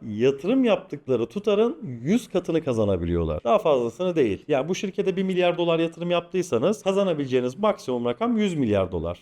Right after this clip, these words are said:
Bu ne demek arkadaşlar? Adamlar şirkette öyle bir büyüme bekliyorlar ki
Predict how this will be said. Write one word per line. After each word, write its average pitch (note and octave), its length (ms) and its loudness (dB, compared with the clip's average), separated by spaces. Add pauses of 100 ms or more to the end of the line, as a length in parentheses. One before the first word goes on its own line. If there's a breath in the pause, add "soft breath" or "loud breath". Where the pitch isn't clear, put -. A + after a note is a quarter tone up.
Bu G3 120 4
ne E4 100 2
demek D#3 440 0 (300)
arkadaşlar? A#2+ 880 0 (440)
Adamlar D#3 540 2 (240)
şirkette E3+ 640 -2
öyle D3 380 2
bir D3+ 140 -4
büyüme C3+ 320 0
bekliyorlar C3 640 0
ki A#2 240 0